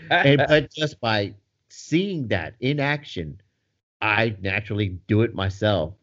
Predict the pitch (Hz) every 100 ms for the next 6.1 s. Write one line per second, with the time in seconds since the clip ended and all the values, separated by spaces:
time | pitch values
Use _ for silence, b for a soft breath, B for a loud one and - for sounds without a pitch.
0 | - 95 80 73 58 104 _ _ _ _
1 | _ 107 117 135 - 127 131 135 135 113
2 | 107 104 107 110 123 127 113 104 110 110
3 | 113 110 98 110 123 123 113 - 117 117
4 | 98 90 110 117 107 107 107 117 110 104
5 | 117 117 117 110 101 104 104 110 101 107